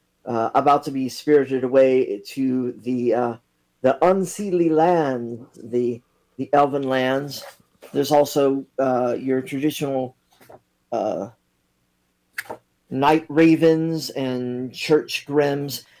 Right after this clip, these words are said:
So it's taken a lot of real, uh, folklore. And all of the characters in here are human. And the reason they're part of the society is that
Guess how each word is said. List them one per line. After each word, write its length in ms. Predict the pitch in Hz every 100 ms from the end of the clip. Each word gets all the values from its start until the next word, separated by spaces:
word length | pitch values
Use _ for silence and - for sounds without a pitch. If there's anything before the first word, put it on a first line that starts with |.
| _
So 200 | - 151
it's 240 | 143 -
taken 320 | - 196 190
a 80 | 135
lot 380 | 160 160 165 160 -
of 300 | 147 135 123
real, 680 | 139 131 156 160 156 151 - _ _ _ _ _ -
uh, 360 | 127 127 123 - 98
folklore. 840 | - 160 165 - 123 80 60 113 _ _ _ _ _ _ -
And 500 | 131 127 127 123 120 -
all 180 | 156 202
of 80 | 196
the 80 | 220
characters 420 | 226 190 202 196
in 120 | 185
here 480 | 160 160 156 147 -
are 240 | 143 147 147
human. 800 | - 185 233 240 143 123 139 147 _ _ _ _ _ _
And 720 | 147 151 147 143 143 143 135 -
the 220 | 135 151
reason 380 | 151 185 165 165
they're 160 | 156 151
part 320 | - 165 151
of 100 | 143
the 80 | 135
society 800 | 143 131 156 175 160 151 147 143
is 560 | 139 135 135 135 - - _ -
that 580 | 131 127 143 135 -